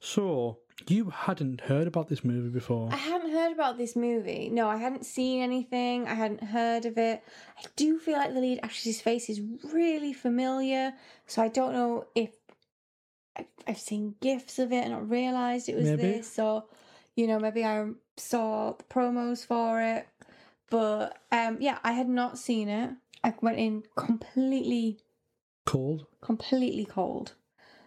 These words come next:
Speaker 2: And I really liked it. It's slow moving.
Speaker 1: Yes.
Speaker 2: But it's not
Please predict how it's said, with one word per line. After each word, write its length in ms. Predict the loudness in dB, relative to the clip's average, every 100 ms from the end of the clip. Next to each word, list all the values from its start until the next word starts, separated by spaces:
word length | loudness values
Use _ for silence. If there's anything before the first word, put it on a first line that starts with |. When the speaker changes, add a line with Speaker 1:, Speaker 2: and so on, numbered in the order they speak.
| _ _ _ -4
Speaker 2:
And 80 | -4
I 100 | 0 -2 2
really 300 | 2 2 0
liked 420 | 0 0 -2 -4
it. 240 | -6 -4 -8 _ _ _ _ _
It's 460 | -2 -2 -12 -12 -14 _ _ _ _ _ _ _ _
slow 540 | -14 -6 0 2 2
moving. 760 | 2 0 0 -2 -2 0 0 -2 -6 _ _
Speaker 1:
Yes. 300 | 0 0 0
Speaker 2:
But 160 | 0 0
it's 220 | -2 -2
not 360 | 0 2 0 -4